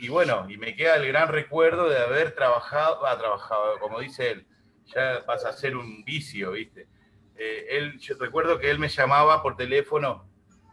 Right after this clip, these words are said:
y, y me decía, "Hola, pibe,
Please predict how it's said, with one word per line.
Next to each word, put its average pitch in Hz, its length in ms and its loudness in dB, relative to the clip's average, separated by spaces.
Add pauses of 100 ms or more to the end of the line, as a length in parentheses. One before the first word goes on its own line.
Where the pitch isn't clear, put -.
(140)
y, 110 480 -10 (180)
y 113 80 -14
me 110 120 -8
decía, 113 360 -2 (640)
"Hola, 185 420 0
pibe, 190 460 -2